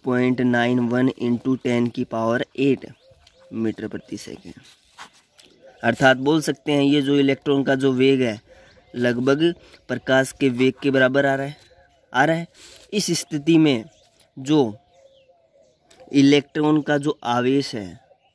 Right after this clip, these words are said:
वो चेंजमेंट हो सकता है, लेकिन ऐसी स्थिति आपको कभी प्राप्त नहीं होगी।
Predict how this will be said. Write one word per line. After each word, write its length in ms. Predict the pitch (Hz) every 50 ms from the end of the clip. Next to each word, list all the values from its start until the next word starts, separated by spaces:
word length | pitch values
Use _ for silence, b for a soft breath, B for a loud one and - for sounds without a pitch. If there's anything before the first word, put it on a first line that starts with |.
| _ _
वो 340 | - 117 123 139 160 175 180 B B B B B _ _ _
चेंजमेंट 640 | - 135 131 131 131 123 123 123 120 127 147 160 - 170 - _ _
हो 120 | 143 139
सकता 360 | 131 - 113 113 - _ - -
है, 240 | - - - - _ _ _ _ _ -
लेकिन 440 | - - 226 226 - - - 123 -
ऐसी 380 | - 127 123 - - 147 143
स्थिति 480 | 131 - - 131 120 - 139 131 113 101 b b b b b b b b b b b b b _ _ _ _ - _ _ _ _ -
आपको 280 | 117 120 - - 139 135
कभी 420 | - - 143 139 143 156 165 165 160 B B B B B _
प्राप्त 320 | 123 127 123 123 - -
नहीं 200 | 127 123 131 135
होगी। 440 | 123 110 98 - - - - -